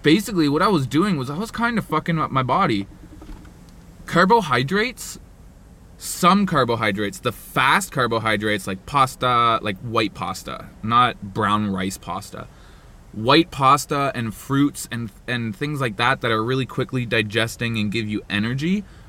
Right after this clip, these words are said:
what those are gonna do, they're actually gonna spike your insulin.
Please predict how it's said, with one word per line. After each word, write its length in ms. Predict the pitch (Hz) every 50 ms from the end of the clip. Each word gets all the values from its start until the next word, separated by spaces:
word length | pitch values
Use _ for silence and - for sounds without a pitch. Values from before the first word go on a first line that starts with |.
| - - - - - -
what 240 | - 120 151 170 -
those 240 | 175 196 196 196 185
are 80 | 190
gonna 240 | 160 147 160 160 151
do, 380 | 147 113 104 110 120 151 202 202
they're 180 | 139 131 127
actually 240 | 131 - - - 220
gonna 160 | 208 208 190
spike 560 | 185 - - - - - 143 147 151 - - -
your 200 | 104 120 131 -
insulin. 640 | - - 185 190 185 - - 95 82 82 - -